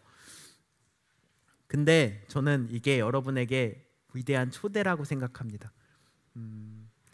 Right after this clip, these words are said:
사랑하면 사실은 아시죠? 연애만 하더라도 희생하실 겁니다.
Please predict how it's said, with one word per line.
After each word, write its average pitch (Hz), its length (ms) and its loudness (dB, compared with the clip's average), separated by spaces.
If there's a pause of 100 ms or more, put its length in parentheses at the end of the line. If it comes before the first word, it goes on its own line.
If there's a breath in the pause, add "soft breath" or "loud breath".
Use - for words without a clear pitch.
(220 soft breath)
사랑하면 185 880 6 (1000)
사실은 147 600 0 (460)
아시죠? 131 500 -6 (180)
연애만 123 640 0
하더라도 139 600 -4 (800)
희생하실 156 500 0
겁니다. 110 400 -6